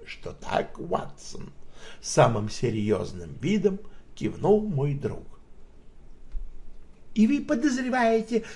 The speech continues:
в совершении преступления этого Фауэра, то есть, я хотел сказать, Причарда?" "Именно так". "Но как ему удалось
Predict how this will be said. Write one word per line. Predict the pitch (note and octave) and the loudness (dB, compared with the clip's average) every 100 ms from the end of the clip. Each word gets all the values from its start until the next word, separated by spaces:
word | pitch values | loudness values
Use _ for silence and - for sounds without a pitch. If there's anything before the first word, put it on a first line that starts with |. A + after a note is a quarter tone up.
| - | 0
в | |
совершении | - G3+ F#3+ - G3+ G#3+ G3+ G3 | 8 10 10 8 10 12 10 2
преступления | - G3 E3 - C#3+ C3+ F3+ A3 B3 - - - | 2 2 2 0 2 6 6 6 2 -4 -14 -2
этого | F3+ F3+ F#3 F3+ | -2 2 2 0
Фауэра, | - F3+ C4 E4 E4 C4+ E3 - - - - - - | 0 0 2 2 4 4 4 0 -8 -14 -14 -12 4
то | A#3+ | 6
есть, | B3 G#3+ - | 6 2 -2
я | - C#3 D#3 | -4 2 4
хотел | F#3+ G3+ G#3 G#3+ | 2 2 2 2
сказать, | - - A3 A#3+ - - - - - - - - - - | 0 -2 2 2 0 -12 -20 -20 -16 -16 -16 -16 -18 -2
Причарда?" | D4+ C4 C#3+ - - - - - - - - - - - - - - - - - - - - - | 2 2 0 -4 -6 -8 -12 -16 -20 -20 -20 -16 -16 -16 -18 -20 -18 -18 -16 -16 -16 -18 -14 -2
"Именно | - G#3+ A#3+ A#3 - A#3 A3 A3 | 4 4 4 2 -2 0 2 2
так". | - - - - - - - - - - - - - - - - - - - | 0 -8 -8 -10 -16 -18 -18 -18 -18 -20 -20 -20 -20 -20 -20 -20 -18 -16 0
"Но | A3 | 2
как | G3+ - B3+ B3 | 2 -2 -6 -4
ему | C4+ C4+ C4+ - - - - | -4 -2 -4 -6 -16 -18 4
удалось | A3 F3 G#3+ B3 A3 - | 8 10 10 8 4 2